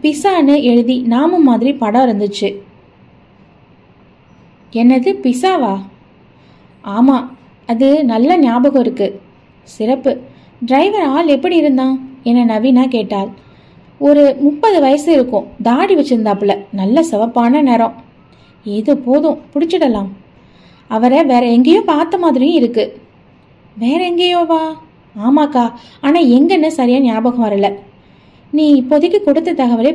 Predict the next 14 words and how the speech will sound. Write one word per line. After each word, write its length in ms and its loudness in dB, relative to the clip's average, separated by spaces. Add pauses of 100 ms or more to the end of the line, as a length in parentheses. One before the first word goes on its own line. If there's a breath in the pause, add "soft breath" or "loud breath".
போதுமானதுப்பா, 720 0 (160)
நாங்க 280 -4
பாத்துக்கிறோம்." 500 -2 (1400 soft breath)
"சங்கரை 340 0
கண்டுபிடிச்சிடலாம்லக்கா?" 1300 0 (340)
என 220 0
ஏக்கத்துடன் 540 0
கேட்டான் 360 -4
கார்த்திக். 460 -6 (400 soft breath)
"கண்டிப்பா 560 -2
பிடிச்சிடலாம்ப்பா. 720 -4 (760 soft breath)
திரும்ப 300 2
அவன் 240 2
வந்தப்புறம் 580 2